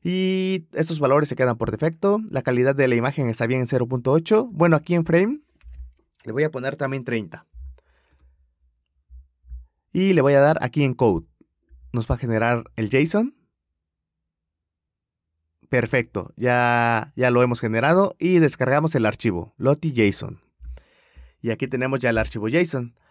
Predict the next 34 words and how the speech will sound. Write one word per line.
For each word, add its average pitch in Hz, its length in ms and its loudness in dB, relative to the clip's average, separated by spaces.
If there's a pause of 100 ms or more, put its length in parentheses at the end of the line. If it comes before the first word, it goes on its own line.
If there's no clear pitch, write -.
(120)
Muy 156 220 0
bien. 113 380 -2 (420)
El 123 140 0
otro 165 240 0
paso 175 360 0
es 214 320 0
irnos 160 340 0
a 135 40 0
Lottie 139 300 0
Fields. 92 500 -4
Lottie 160 300 -2
Fields 165 260 0
es 147 120 -4
una 156 120 0
librería 123 560 2
que, 113 320 2 (220)
de 120 180 0
hecho, 127 160 -4
anteriormente 117 520 -2
ya 120 80 2
lo 117 80 0
utilizamos. 123 720 -8 (720)
Y 127 100 -4
aquí, 180 540 -2
bueno, 147 340 2
inicia 143 260 -2
sesión, 160 540 0
te - 100 0
registras 135 480 0
si 120 100 2
no 127 120 4
lo 127 80 6
has 123 100 0
hecho. 226 300 2